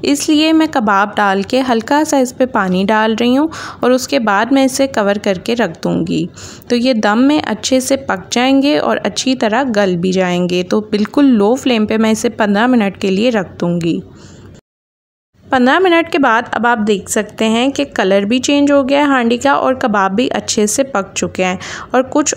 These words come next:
ऑयल कबाबों ने भी छोड़ा है, वो भी ऊपर आ चुका है। तो अब मैं इसे थोड़ी देर के लिए स्मोक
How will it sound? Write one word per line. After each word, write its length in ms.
ऑयल 220
कबाबों 460
ने 140
भी 120
छोड़ा 300
है, 60
वो 180
भी 160
ऊपर 320
आ 260
चुका 300
है। 100
तो 120
अब 260
मैं 140
इसे 240
थोड़ी 340
देर 200
के 160
लिए 220
स्मोक 400